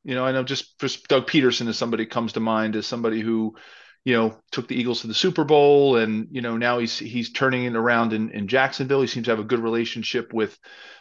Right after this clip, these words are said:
uh, you know, with Trevor Lawrence, and maybe, maybe that's the kind of person that, you know, a former player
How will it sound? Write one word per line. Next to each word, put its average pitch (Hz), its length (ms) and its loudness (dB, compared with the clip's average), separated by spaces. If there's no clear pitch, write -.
uh, 113 500 -2
you 131 80 -2
know, 117 80 2
with 107 100 -2
Trevor 113 280 2
Lawrence, 143 480 4
and 117 80 -2
maybe, 123 240 0
maybe 120 240 -2
that's 123 240 2
the 120 100 -6
kind 123 260 -2
of 110 200 -6
person 127 400 -4
that, 113 220 -2
you 131 120 -2
know, 110 100 2
a 107 40 -4
former 135 440 0
player 127 760 2